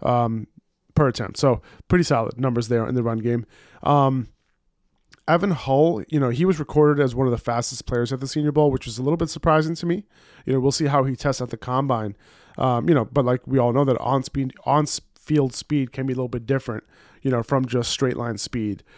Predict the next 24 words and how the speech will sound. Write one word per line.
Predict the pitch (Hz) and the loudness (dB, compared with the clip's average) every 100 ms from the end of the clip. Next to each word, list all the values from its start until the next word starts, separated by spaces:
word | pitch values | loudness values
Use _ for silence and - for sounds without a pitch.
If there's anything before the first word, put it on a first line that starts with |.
| - - - | -20 -12 -2
Um, | 135 131 120 120 104 _ _ _ _ _ _ _ _ _ _ | 0 2 0 -6 -10 _ _ _ _ _ _ _ _ _ _
this | 135 165 | -4 -2
past | 180 156 143 | 2 2 2
season, | 151 151 | 0 2
though, | 165 180 185 _ | 2 2 -2 _
Hull | - 147 | -4 -2
caught | 143 156 143 | 0 0 0
fifty-five | - 143 147 - 135 123 | 0 -4 -2 -2 -2 0
balls | 120 117 123 | 0 0 0
for | - 120 | -4 -6
five | - 123 | -2 -2
hundred | 123 120 | -4 -6
forty-six | - 123 113 113 - | -4 -4 -6 -8 -6
yards | 117 113 | -4 -6
and | 110 | -6
two | 131 | -6
touchdowns. | 127 120 131 123 123 - _ _ _ _ | -4 -4 -4 -4 -6 -10 _ _ _ _
There | 151 | 2
were | 156 | 4
only | 160 147 | 2 0
seven | - 160 156 | 2 0 2
running | 143 135 | 0 0
backs | 131 135 135 - | 0 0 -2 -6
with | 127 131 123 | -4 -2 -4